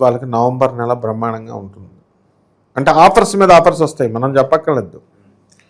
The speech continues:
పొలాలు, ఇదివరకు పొలాలు కొనేవారు, తర్వాత సైట్లు, స్థలాలు ఇలా వస్తున్నాయి. ఇప్పుడు ఇంకా మనకి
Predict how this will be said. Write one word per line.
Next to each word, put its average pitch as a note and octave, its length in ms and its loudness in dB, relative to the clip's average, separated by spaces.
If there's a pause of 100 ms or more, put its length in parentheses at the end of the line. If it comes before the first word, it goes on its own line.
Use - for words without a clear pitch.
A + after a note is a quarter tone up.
(680)
పొలాలు, F#3+ 520 6 (720)
ఇదివరకు E3+ 380 4
పొలాలు F3 440 6
కొనేవారు, D3 500 -2 (1200)
తర్వాత G3 400 8
సైట్లు, F3 500 2 (400)
స్థలాలు C#3+ 640 0 (600)
ఇలా C#3+ 180 0
వస్తున్నాయి. G#2+ 480 -10 (1040)
ఇప్పుడు C#3 680 0 (340)
ఇంకా D3 520 0 (420)
మనకి C3 600 -4